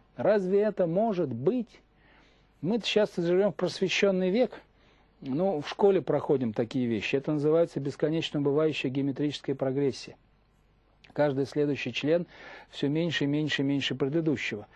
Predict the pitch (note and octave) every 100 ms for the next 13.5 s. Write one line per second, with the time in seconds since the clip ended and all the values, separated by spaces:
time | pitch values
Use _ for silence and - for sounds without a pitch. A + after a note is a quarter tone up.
0 | - - - D3+ E3+ E3 F3+ D#3+ - E3+
1 | F3+ F#3+ B2+ - - D#3+ - G3+ D3+ C#3
2 | - D3+ D3 A3 G#3+ - - _ D3+ C3
3 | F3+ D#3+ D#3+ C#3+ - D#3 - B3 A#3 -
4 | B2+ C3+ C3+ A#2+ D#3 B2+ B2 - C#3+ A#2+
5 | - A2+ G#2+ - B2+ G#2 - - - -
6 | B2+ C3 C3 - A2+ A2+ C3+ A#2 A2 A#2
7 | A#2+ B2+ C3+ - A2 - B2+ B2+ A#2 A2
8 | - C3 F#3 A3 - - - - D#3+ C3
9 | A#2 B2 A#2 - B2+ B2+ - G#2+ F#2+ C3
10 | B2+ G#2 G2+ - E3 G#2+ - A2 G#2 G2
11 | - G2+ G#2+ G#2 - - A#2+ A2 C3+ F#3+
12 | F#3 - - A2 F#2+ E2+ - F#2 A#2 G#2+
13 | G#2+ G#2 A2+ B2+ G#2+